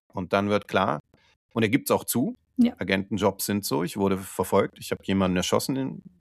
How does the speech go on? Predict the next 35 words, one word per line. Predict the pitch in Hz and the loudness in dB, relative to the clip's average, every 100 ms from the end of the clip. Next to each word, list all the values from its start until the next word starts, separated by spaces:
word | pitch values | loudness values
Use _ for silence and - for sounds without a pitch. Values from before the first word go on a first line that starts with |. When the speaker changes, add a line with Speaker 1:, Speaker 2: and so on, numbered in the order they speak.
| _ _ _ _ - | _ _ _ _ -8
Speaker 1:
das | 98 | -6
Bild, | - 113 113 | 2 2 4
das | 110 | 2
du | - | 2
mir | 98 | 0
zeigst, | 95 95 104 - - | 2 2 0 -2 -2
sagt | 92 - | -2 -2
mir | 98 | -2
gar | 87 85 98 | 0 0 0
nichts, | 165 - - - | -2 -6 -14 -4
aber | 101 90 90 90 104 _ - | 0 2 2 -2 -10 _ -12
das | 98 - | -8 -6
wird | 92 | -6
wahrscheinlich | 104 101 101 98 | -2 0 0 0
der | 92 | 0
Mann | 90 90 | 2 0
sein | 87 98 | 0 0
und | 143 127 | -2 -4
ja, | - 78 101 | -4 -4 -2
dann | 110 85 | -4 -4
habe | 87 | -6
ich | - | -4
ihn | |
getötet.“ | 104 - 65 - - - _ _ _ _ _ _ - | -6 -6 -10 -14 -18 -20 _ _ _ _ _ _ -4
Und | 85 | 4
daraufhin | 92 - 110 101 | 6 6 6 6
sagt | 95 - | 4 2
sie, | - 113 117 - _ _ _ _ _ _ _ _ - | -2 -2 -2 -8 _ _ _ _ _ _ _ _ -10
„Tja.“ | - - - | -8 -8 -8
Speaker 2:
„Dann | 240 220 185 180 | -2 0 0 0
werde | 196 269 | 2 2
ich | 262 | 4
dich | 320 - - | 4 2 -4
auch | - - | -10 -10
töten.“ | - 277 277 254 | -10 -10 -2 0